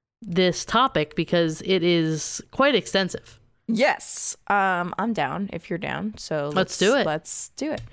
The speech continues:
Speaker 2: So first off, let's talk a bit about, um,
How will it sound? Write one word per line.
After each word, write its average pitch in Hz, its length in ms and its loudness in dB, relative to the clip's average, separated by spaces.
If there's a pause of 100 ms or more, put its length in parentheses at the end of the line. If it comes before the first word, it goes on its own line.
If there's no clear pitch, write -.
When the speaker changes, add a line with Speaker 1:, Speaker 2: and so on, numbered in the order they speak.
(400)
Speaker 2:
So 214 460 0
first - 300 -6
off, 233 220 0
let's - 260 -4
talk 185 300 -2
a 185 40 -4
bit 156 260 -2
about, 143 560 0 (120)
um, 151 500 -4